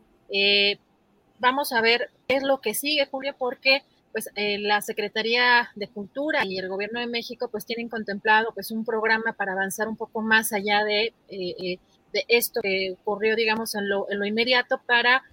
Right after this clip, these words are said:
eh, evitar que se sigan subastando a través de este tipo de casas como la de Christie's,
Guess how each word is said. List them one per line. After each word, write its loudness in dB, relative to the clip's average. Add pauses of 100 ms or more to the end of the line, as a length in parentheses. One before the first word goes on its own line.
(280)
eh, -2
evitar 4
que 0
se 0
sigan -4
subastando -4
a -2
través 2
de -2
este -4
tipo -4
de 0
casas -2
como -4
la -2
de -2
Christie's, -4